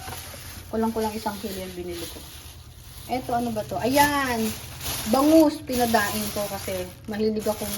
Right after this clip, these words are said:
mahilig kami ng anak ko niyan. Kung hindi ipiprito, i-, ah, iaano. Alam mo yung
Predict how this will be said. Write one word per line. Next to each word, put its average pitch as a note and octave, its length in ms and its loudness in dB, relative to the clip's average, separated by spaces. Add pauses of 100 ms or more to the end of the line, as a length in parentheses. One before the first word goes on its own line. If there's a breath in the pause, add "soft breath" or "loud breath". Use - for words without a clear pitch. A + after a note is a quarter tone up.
mahilig A3 240 -2
kami G#3 240 -6
ng G3 80 -10
anak G3 240 -8
ko G3 80 -8
niyan. F3+ 240 -6
Kung G3+ 160 -8
hindi G#3 160 -6 (160)
ipiprito, F#3+ 480 -8
i-, F3 160 -6 (160)
ah, F#3 160 -6
iaano. F3 320 -4 (160)
Alam C#4 80 0
mo D#4 80 2
yung D#4+ 240 4